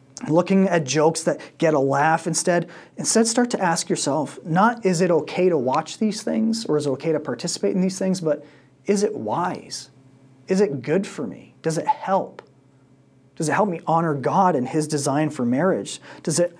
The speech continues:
help me honor God and his design for human flourishing? Instead of joking about sexuality and making light of sex or light of marriage or anything like that, instead think, is this, is this joke honoring to God? Is it honoring to the people that I'm telling that joke to?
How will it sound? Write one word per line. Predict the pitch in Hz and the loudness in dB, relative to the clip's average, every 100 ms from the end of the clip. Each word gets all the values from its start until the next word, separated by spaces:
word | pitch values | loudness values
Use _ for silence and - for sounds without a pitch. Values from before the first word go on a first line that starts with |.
| - | 0
help | 190 | 0
me | 180 | 0
honor | 185 175 165 | 2 2 2
God | 156 151 185 | 2 4 4
and | 156 | 2
his | 160 147 | -4 -4
design | 156 156 160 160 | -2 2 0 0
for | 160 | -4
human | - 156 131 | -2 -2 -2
flourishing? | - - - - - - - - _ _ _ _ _ _ - | -2 -4 -4 -8 -14 -18 -20 -20 _ _ _ _ _ _ -4
Instead | 160 190 | 2 4
of | 190 - - | 2 -2 -6
joking | 143 165 190 185 | 2 4 4 2
about | 175 165 160 | 2 2 0
sexuality | - 170 - 165 165 170 165 | -2 -4 -2 0 2 2 0
and | 156 | 0
making | 151 156 156 | 0 0 0
light | 139 147 170 | 2 2 4
of | 165 143 - - | 2 0 -6 -6
sex | - 170 165 | -2 -2 0
or | 156 | 0
light | 143 160 170 | 2 2 2
of | 147 | 0
marriage | 147 156 160 151 | 0 2 2 2
or | 131 - - - | -2 -4 -10 -4
anything | 170 156 175 | -2 0 0
like | 156 151 151 | -2 -2 0
that, | 160 | -2
instead | 160 156 185 190 185 - | 0 0 2 0 -2 -4
think, | 196 190 - | -2 -2 -4
is | - 151 | -6 0
this, | 196 190 - - _ | 0 0 -4 -12 _
is | 165 156 | -6 -2
this | 190 | -2
joke | - 202 190 - | -2 2 2 0
honoring | 151 185 185 190 | -2 0 2 0
to | 185 | 0
God? | 151 156 180 160 | 0 0 0 -2
Is | 127 | -4
it | 151 | -2
honoring | 156 175 190 190 | 0 2 2 2
to | 190 | 0
the | 160 | -2
people | - 175 165 | -2 -2 -2
that | 147 | -2
I'm | 143 143 | -2 -2
telling | - 196 175 | 0 0 0
that | 117 | -4
joke | - - - | -8 -12 -12
to? | - | -16